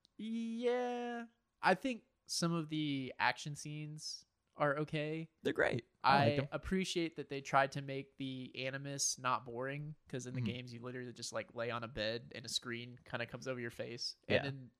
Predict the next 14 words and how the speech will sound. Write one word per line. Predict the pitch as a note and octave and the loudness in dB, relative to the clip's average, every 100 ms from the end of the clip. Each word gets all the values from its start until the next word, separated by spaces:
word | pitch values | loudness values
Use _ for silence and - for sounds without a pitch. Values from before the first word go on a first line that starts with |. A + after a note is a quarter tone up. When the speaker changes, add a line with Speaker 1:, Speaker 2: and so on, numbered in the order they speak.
| _ - | _ -2
Speaker 1:
the | C#3+ | 0
movie, | D3+ D3 D3 | 0 0 0
it's | C#3+ | 2
a | C3+ | 0
big | B2 C3 | 0 0
old | B2+ C3+ A2+ | 2 0 2
arm | B2 C3+ D3 E3 _ | 2 2 0 -4 _
that, | E3 E3 | 8 12
like, | D#3 - | 10 10
will | D#3 C#3 | 8 10
actually | E3+ F3+ D#3+ D#3 | 8 8 4 4
hurt | D3 D#3 | 4 2
Speaker 2:
<laughs> | - | 2
Speaker 1:
you. | F#3 G3 | 4 4